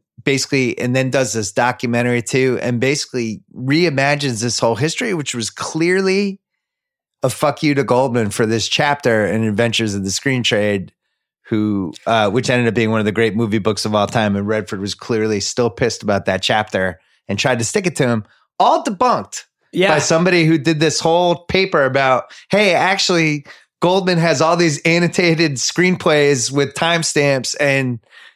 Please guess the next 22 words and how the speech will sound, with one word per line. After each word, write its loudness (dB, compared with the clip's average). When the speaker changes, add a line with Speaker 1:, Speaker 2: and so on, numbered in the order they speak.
Speaker 1:
I 2
went 2
through 2
all 4
of -2
these, 2
Speaker 2:
Yes. 2
Speaker 1:
and 0
actually, 0
he 0
did 2
write 0
this." -6
Speaker 2:
I 0
looked 0
at 0
that. 2
I 2
just 0
reread 4
that 0
chapter. -4